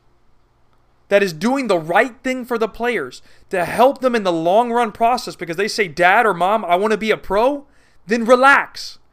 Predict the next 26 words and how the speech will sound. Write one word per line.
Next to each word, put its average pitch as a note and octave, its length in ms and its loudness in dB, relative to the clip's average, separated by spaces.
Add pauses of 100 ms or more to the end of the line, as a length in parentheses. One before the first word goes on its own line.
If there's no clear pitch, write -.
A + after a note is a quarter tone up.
(260)
Do F#3 100 -6
not G#3 320 0
micromanage G3+ 880 0
the G3+ 80 -6
situation. G3 800 -4 (320)
Don't A#3+ 300 0
sit D4 400 -2
there D3 320 -4 (480)
and F#3 100 -10
say, F#3+ 140 -2
"Well, F#3+ 280 6
today A3+ 300 0
we G3+ 140 0
lost G#3 260 2
this F#3+ 160 -8
game." F3 400 0 (1200)
Look C#4 260 2
at C4 180 4
it A#3 120 -2
from F3+ 160 -2
a E3+ 60 -4
three-month, A#3+ 760 -4 (320)
a D#3 80 -4
six-month, A3 840 -2 (260)
a E3+ 100 -2
nine-month, G#3+ 640 -2